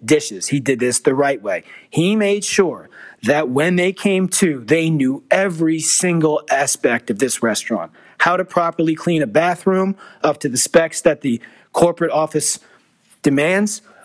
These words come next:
Most McDonald's are all franchisees. Nearly every Burger King you see is a franchisee. There's no money in corporate stores.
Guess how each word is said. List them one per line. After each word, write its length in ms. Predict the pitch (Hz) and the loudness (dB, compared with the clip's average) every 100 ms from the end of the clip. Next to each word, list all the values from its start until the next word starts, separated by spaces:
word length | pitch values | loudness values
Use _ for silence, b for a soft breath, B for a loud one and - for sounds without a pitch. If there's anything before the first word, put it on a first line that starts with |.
| B | B
Most 580 | 131 156 196 208 - - b b b - | 0 2 0 -2 -6 -10 b b b -2
McDonald's 640 | 151 143 151 170 190 190 - | -2 0 -2 0 0 -4 -2
are 240 | - 131 - - | -2 -2 -2 2
all 240 | 160 175 | 2 2
franchisees. 960 | - 180 175 - 165 147 160 185 196 - b b - | -2 -2 0 2 2 0 0 0 -2 -4 b b -4
Nearly 480 | 139 175 165 147 156 | 0 2 0 0 0
every 260 | 175 190 | 0 0
Burger 340 | 170 180 185 180 | 0 -2 -2 -2
King 240 | 196 175 | 0 0
you 100 | 180 | 0
see 160 | - 170 | 0 0
is 80 | |
a 40 | 151 | -2
franchisee. 720 | 170 156 139 151 127 131 98 | -2 0 0 -2 -4 -8 0
There's 180 | 190 190 | 2 2
no 140 | 262 | 0
money 260 | 233 233 190 | 0 0 0
in 100 | 156 | 0
corporate 400 | 180 175 139 - | 0 0 -2 -4
stores. 460 | - 139 - - | -2 -2 -4 -10